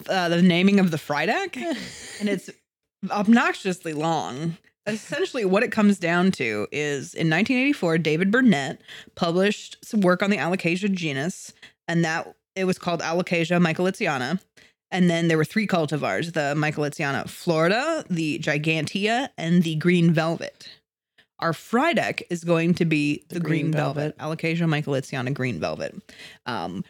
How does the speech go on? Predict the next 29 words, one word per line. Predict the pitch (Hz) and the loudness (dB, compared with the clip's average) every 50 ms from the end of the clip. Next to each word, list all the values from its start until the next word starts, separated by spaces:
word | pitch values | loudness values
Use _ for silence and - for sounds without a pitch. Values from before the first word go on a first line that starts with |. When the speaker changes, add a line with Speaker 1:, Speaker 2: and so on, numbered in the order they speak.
| _ _ | _ _
Speaker 1:
going | - 190 202 208 220 202 | -2 2 4 4 4 4
forward | - - 220 214 214 208 208 214 226 208 | 2 0 0 4 6 6 6 6 6 4
in | 180 175 - - | 4 2 2 0
other | 165 185 196 196 | 0 2 2 4
works | 180 180 180 170 - - | 4 4 2 0 -2 -6
that | - 170 151 | -6 -6 -6
have | 151 156 | -4 -2
been | 165 143 139 | -2 -2 -2
published, | 135 - - 175 175 175 165 139 120 - - - - - - _ _ _ _ _ _ _ _ _ _ _ _ _ _ _ _ - - - _ - | -4 -4 -2 -2 0 0 0 0 -2 -4 -6 -10 -14 -16 -18 _ _ _ _ _ _ _ _ _ _ _ _ _ _ _ _ -20 -20 -20 _ -6
blah, | 151 156 | -6 -4
blah, | 160 156 156 151 | -2 0 -2 0
blah, | 151 156 135 | 0 -2 -2
blah, | 139 139 - | -2 -2 -2
blah, | - 120 98 - | -2 -4 -4 -4
bringing | - 151 151 147 151 143 | -2 -2 -2 -2 -2 -4
us | 117 - | -6 -6
to | - 131 | -4 -2
nineteen | 160 214 240 247 233 254 233 | 0 0 0 0 2 2 2
ninety-seven. | 247 262 277 277 269 - 302 240 170 151 151 151 147 | 2 2 2 0 0 0 0 0 0 0 -2 -2 -2
And | 147 156 | 0 0
then, | 156 151 143 120 95 - - _ _ _ | -2 -2 -2 -4 -4 -6 -10 _ _ _
you | 175 | -6
know, | 165 131 127 - | -4 -4 -4 -6
somebody | - - - 185 196 185 175 170 165 160 165 165 156 - - - _ _ _ - | -4 0 2 4 4 4 4 2 2 0 0 -2 -2 -4 -8 -14 _ _ _ -4
introduced | 202 185 180 - 180 165 156 160 156 151 151 - - - - - - - _ _ _ _ _ _ - | -2 0 0 0 0 0 0 2 2 0 0 -2 -6 -12 -18 -18 -18 -20 _ _ _ _ _ _ -4
the | 170 | -2
name | 160 156 156 147 143 147 147 139 135 - - | 0 0 0 0 0 0 -2 -2 -4 -4 -6
Alocasia | - 160 160 156 - 156 147 160 156 | -4 -4 -2 -2 -4 -4 -2 0 0
michaelitziana, | 156 156 - 160 156 147 143 - 156 143 139 139 135 131 143 | 0 -2 -2 -4 -4 -4 -4 -4 -2 -2 0 0 -2 -2 -4